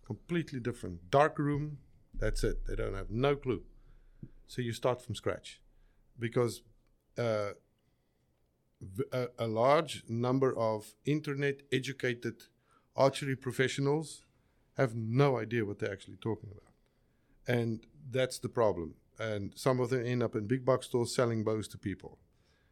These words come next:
What you don't, what you want is you want somebody that has the experience to take a guy out there and say, "Okay, look, you just,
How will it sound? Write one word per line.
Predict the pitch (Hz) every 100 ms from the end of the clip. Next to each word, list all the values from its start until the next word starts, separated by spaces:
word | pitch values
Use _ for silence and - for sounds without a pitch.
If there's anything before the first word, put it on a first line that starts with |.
| _
What | 104 123 120
you | 117
don't, | 131 160 131
what | 117 113
you | 120
want | 139 170 -
is | 107 98
you |
want | 107 117
somebody | - 135 127
that | 110 104 - -
has | 135 165 156 -
the | 135
experience | 123 - - 147 135 -
to |
take | 113 131 131
a |
guy | 120 117 110
out | 104
there | 110
and | 101 95
say, | 104
"Okay, | 98 101 92 - _ _ _ _ _ -
look, | 127 - - _ _ _
you | - 165
just, | 135 156 175 180